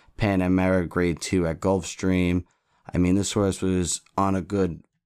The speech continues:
good win streak and having a good career as a four-year-old. Drops him down to the forty thousand claiming price today.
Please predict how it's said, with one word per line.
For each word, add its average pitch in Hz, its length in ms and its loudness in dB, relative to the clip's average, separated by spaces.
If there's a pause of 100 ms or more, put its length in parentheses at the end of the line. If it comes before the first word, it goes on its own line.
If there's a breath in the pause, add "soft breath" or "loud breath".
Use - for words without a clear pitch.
(340)
good 117 160 2
win 101 200 0
streak 95 360 -2
and 87 200 0
having 95 380 -2
a 90 60 -6
good 85 240 -8
career 92 280 -4
as 85 140 -4
a 82 60 -8
four-year-old. 98 680 0 (260 loud breath)
Drops 85 360 -2
him 90 100 0
down 90 260 0
to 85 100 -4
the 80 80 -6
forty 90 300 -4
thousand 80 440 -2
claiming 95 320 0
price 87 300 -4
today. 92 480 0